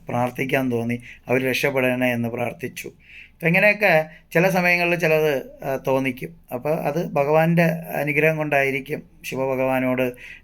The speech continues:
അപേക്ഷിക്കാൻ വേണ്ടി ജനങ്ങളുടെ പ്രാർത്ഥനയിൽ ഉൾവിളി ഉണ്ടായതായിരിക്കാം. ഞാനത് പ്രാർത്ഥിച്ചു.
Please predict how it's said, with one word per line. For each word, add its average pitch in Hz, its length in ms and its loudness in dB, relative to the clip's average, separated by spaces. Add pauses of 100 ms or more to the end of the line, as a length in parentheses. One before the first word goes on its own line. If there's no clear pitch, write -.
അപേക്ഷിക്കാൻ 135 640 0
വേണ്ടി 127 440 0 (300)
ജനങ്ങളുടെ 135 400 0
പ്രാർത്ഥനയിൽ 135 640 -2 (220)
ഉൾവിളി 143 380 0
ഉണ്ടായതായിരിക്കാം. 143 840 2 (220)
ഞാനത് 123 320 -4
പ്രാർത്ഥിച്ചു. 127 640 -4